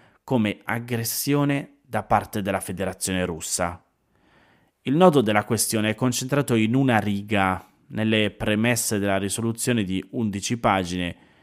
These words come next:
in cui in realtà poi si parla di tutt'altro. La riga è questa:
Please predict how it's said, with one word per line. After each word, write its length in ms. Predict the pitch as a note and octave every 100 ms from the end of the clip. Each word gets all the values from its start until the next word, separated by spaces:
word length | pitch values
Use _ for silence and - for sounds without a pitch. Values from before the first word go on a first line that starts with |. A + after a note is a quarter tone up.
| _
in 140 | - C#3+
cui 260 | - B2+
in 80 | G2+
realtà 400 | G2 G#2+ G#2 A#2
poi 140 | - G2+
si 160 | -
parla 260 | F2+ F#2+ F2+
di 120 | F2
tutt'altro. 880 | - _ F2+ F2 E2 - F#2 F2+ - _ _ _ _ _ _
La 120 | - D3+
riga 400 | E3 C#3+ C#3+ -
è 160 | G2+
questa: 680 | - D#2 E2 - F2 E2+